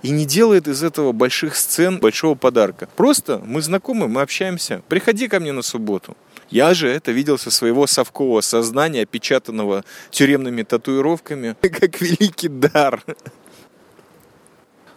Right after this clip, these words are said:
Шесть часов в Бецалеле закончились, посреди июля, луна вышла, я сижу в ботаническом саду, начал ходить уже, встал, могу сидеть, побегу в сторону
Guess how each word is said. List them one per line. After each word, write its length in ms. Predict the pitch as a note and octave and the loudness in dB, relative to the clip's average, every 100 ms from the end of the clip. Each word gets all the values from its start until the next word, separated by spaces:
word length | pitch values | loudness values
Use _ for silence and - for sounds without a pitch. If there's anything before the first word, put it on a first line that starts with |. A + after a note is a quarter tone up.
| - | -8
Шесть 560 | - - F#3 - - - - - - - - | -4 2 2 0 -4 -10 -14 -18 -20 -20 -6
часов 400 | - B2+ - D3 | -2 2 4 4
в 60 | B2 | 2
Бецалеле 540 | A#2+ - C#3 C3+ A#2+ | -2 2 4 4 4
закончились, 800 | G#2+ B2 F#3+ G#3 - F#3 D3+ - - | 0 0 2 2 2 0 0 -2 -4
посреди 580 | A#2 - B2+ A#2+ A2+ | -2 0 0 0 0
июля, 480 | A2+ B2 F#3 F3+ D3+ - - - | 0 2 2 2 0 -4 -12 0
луна 320 | B2+ C#3 B2+ | 2 4 4
вышла, 560 | A#2+ G2+ - D#3 C#3+ B2 _ _ _ - | 4 2 2 0 0 -4 _ _ _ -6
я 220 | A2 C3+ | 2 2
сижу 320 | - C#3+ B2+ | 2 -2 -2
в 40 | A2 | -2
ботаническом 600 | A2+ C3 C3 - B2 A2 | 0 0 -2 -4 -2 0
саду, 460 | - B2 D#3 G#3 F#3 _ _ - _ - _ - | 2 2 4 2 0 _ _ -20 _ -20 _ -16
начал 380 | - B2 C3 A#2+ | -4 0 0 0
ходить 400 | - A#2+ E3 E3 | 0 0 0 -4
уже, 180 | B2+ A2+ | -2 -2
встал, 440 | - - D3+ D#3+ - _ _ _ | -2 0 0 0 -6 _ _ _
могу 260 | A2 A#2 C#3 | -4 -2 -2
сидеть, 340 | - C3 E3 | -2 0 0
побегу 580 | C#3+ A#2+ C#3 D3 D3+ A2 _ _ _ _ _ _ _ | 0 0 0 2 0 0 _ _ _ _ _ _ _
в 80 | - | -8
сторону 580 | - C3 B2+ B2 A2 | 0 2 2 2 -2